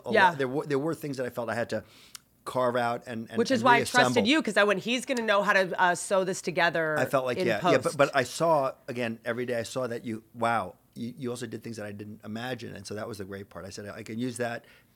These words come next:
Speaker 1: I, I think I can get rid of that." And, uh,
Speaker 2: And I
Speaker 1: um,
Speaker 2: was trying to make her kind of just, like, erratic and almost emotionally dyslexic, 'cause that's how comics are. We, you know, we laugh at funerals and we cry at parties, <laughs> you know,
Speaker 1: Right.
Speaker 2: so I was trying to also make her a little bit emotionally dyslexic, like, when things should have been,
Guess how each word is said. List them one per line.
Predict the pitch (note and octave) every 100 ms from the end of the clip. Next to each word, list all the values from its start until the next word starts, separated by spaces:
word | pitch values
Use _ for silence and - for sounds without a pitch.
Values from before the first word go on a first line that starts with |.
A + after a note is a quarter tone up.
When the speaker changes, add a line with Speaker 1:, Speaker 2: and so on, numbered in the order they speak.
| -
Speaker 1:
I, | G#2
I | A#2
think | A#2+ G#2+
I |
can | G2+
get | G#2
rid | A2 G#2
of |
that." | G2+ G2 - - G#2+
And, | G2 F#2+ F#2+
uh, | F#2 F#2 F#2 - -
Speaker 2:
And | A#3+
I |
Speaker 1:
um, | A#3+
Speaker 2:
was | B3+
trying | B3 C#4+
to | C#4
make | B3+ -
her | A#3+
kind | A3 G#3
of |
just, | F#3 -
like, | F#3+ -
erratic | E3 D#3+ E3 E3+ F3+ F#3 - -
and | F3+
almost | F3+ F#3+ -
emotionally | F#3 F3 E3+ F3+ F3
dyslexic, | F3+ E3+ E3 - G#3 F#3+
'cause | F#3+
that's | G3 G3+
how | A3
comics | - E3+ D#3+ D3
are. | C3+
We, | E3+ F3
you | F3
know, | E3
we | D3+
laugh | E3 D#3+ D3
at | D#3+
funerals | E3+ D#3+ D#3+ D#3 D#3 D3+
and |
we | D3+
cry | - D3
at | C#3
parties, | - D3 E3 G3+
<laughs> | B3
you | A#3
know, | F#3+
Speaker 1:
Right. | G3
Speaker 2:
so |
I | F#3
was | G3
trying | - G#3
to | F#3+ -
also | F#3 - G#3+ G3+
make | F#3+ -
her | F3+
a |
little | E3+ E3+
bit | E3
emotionally | E3 E3 - D#3+
dyslexic, | D3+ D#3 D#3 - F3+ E3
like, | D3+
when | D#3+
things | E3 E3 D#3 - - -
should | - G3
have | F3+ D3
been, | E3+ E3 D#3+